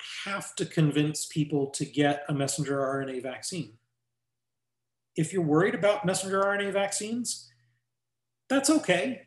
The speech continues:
That's a reasonable choice to make. Frankly, I am really impressed with the messenger R N A vaccines, and I would encourage people to opt for the messenger R N A vaccines over the other vaccines because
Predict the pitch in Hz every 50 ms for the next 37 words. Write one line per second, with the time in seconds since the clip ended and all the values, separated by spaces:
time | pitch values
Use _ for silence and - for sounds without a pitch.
0 | _ - - - - - 294 277 233 214 214 220 220 214 220 220 208 202 202 196
1 | 190 185 185 185 185 180 - - - _ _ _ _ _ _ - - - - 165
2 | 170 170 170 170 - - - - - - 165 156 151 147 170 196 - - - -
3 | - 185 196 247 262 - 262 262 262 240 - - - - - 240 240 208 226 233
4 | 220 196 - - - - 160 160 156 156 156 - - 160 135 127 131 131 143 165
5 | 185 208 208 202 190 175 170 160 - - 180 180 - - - 170 156 - - 156
6 | 156 165 160 - 180 156 170 170 170 170 175 175 175 - 165 170 170 165 165 165
7 | 165 165 170 170 170 - - 175 180 180 180 175 - - - - - - - -
8 | - - - _ - - 160 160 156 - - - - 165 185 196 196 190 190 175
9 | 175 165 165 160 - 175 170 170 160 156 - - - 170 156 156 160 151 151 151
10 | 151 - - - 160 143 139 - - _ - - 143 147 - - - - - _
11 | - - - - - - - - - - 170 156 165 165 160 156 143 135 135 139
12 | - - 185 170 185 190 180 185 190 185 185 190 190 185 175 190 185 180 - -
13 | 185 185 190 190 185 - - - 151 160 175 180 185 185 170 175 180 185 185 185
14 | 180 185 185 180 - - 190 185 185 185 - - 151 - - 165 151 - - -